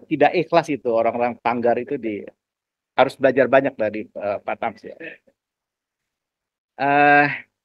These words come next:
ya, eh, mengenai soal tekstil. Kami di Bappenas tidak ingin mengatakan, misalnya kemarin kami, eh, rapat dengan Kementerian Perindustrian,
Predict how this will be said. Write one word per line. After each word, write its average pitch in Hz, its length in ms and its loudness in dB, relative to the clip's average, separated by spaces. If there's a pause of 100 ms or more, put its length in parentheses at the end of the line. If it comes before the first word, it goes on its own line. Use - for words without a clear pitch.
(580)
ya, 139 480 2
eh, 127 560 0
mengenai 151 560 -6
soal 143 720 -4 (1040)
tekstil. 131 560 -4 (1900)
Kami 175 320 -4
di 151 80 0
Bappenas 139 440 -2
tidak 135 280 -2
ingin 170 120 -8
mengatakan, 123 640 -10
misalnya 120 480 -12
kemarin 127 240 -6
kami, 123 400 -8
eh, 113 240 -10
rapat - 360 -12
dengan 107 200 -16
Kementerian 104 400 -10
Perindustrian, 104 560 -12